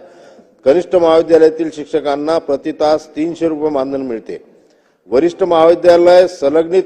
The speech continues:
कनिष्ठ महाविद्यालयीन शिक्षकांना जादा मानधन मिळते व उच्च माध्यमिक शाळेतील शिक्षकांना कमी मानधन मिळते. सन्माननीय सभापती महोदय, या तफावतीमुळे उच्च माध्यमिक शाळेतील घड्याळी तासिका तत्वावर कार्यरत असलेले शिक्षक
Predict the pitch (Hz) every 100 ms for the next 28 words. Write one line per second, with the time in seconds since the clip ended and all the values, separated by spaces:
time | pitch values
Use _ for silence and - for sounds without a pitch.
0 | - 165 165 175 160 160 160 170 170 165
1 | 165 170 165 156 - 170 160 160 170 170
2 | 123 139 170 165 165 160 160 143 127 143
3 | 160 160 - - - 123 127 147 196 170
4 | 156 165 170 - 147 151 156 147 147 -
5 | 147 156 160 - 160 185 160 160 151 147
6 | 139 135 120 110 - _ _ _ 123 135
7 | 147 156 151 147 143 151 147 143 143 156
8 | 175 180 - - - - 120 170 180 160
9 | - 147 143 151 139 160 156 143 165 147
10 | 139 139 156 - 135 139 151 143 117 135
11 | 156 160 135 156 147 143 139 - 135 139
12 | 139 123 135 139 139 131 139 139 135 135
13 | - 180